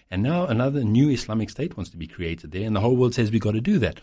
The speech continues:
Well, Australia, we're gonna stop and think about that for a moment. Maybe I would suggest something along those lines in the direction of the political.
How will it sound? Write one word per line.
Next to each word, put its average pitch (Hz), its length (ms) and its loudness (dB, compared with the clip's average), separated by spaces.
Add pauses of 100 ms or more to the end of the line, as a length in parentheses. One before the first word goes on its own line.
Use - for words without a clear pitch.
(120)
Well, - 100 -8
Australia, 175 400 2
we're 165 140 4
gonna 156 160 2
stop 143 240 -6
and 113 100 -2
think 160 220 0
about 85 220 0
that - 160 -12
for - 120 -18
a 80 60 -8
moment. 78 320 -8
Maybe 135 220 2
I 127 80 2
would 123 160 2
suggest 110 400 -2
something 101 280 -2
along 90 220 -2
those 87 260 -2
lines - 380 -14 (460)
in 95 80 -2
the 90 60 0
direction 92 340 0
of 82 80 -6
the 78 40 -10
political. 92 540 -2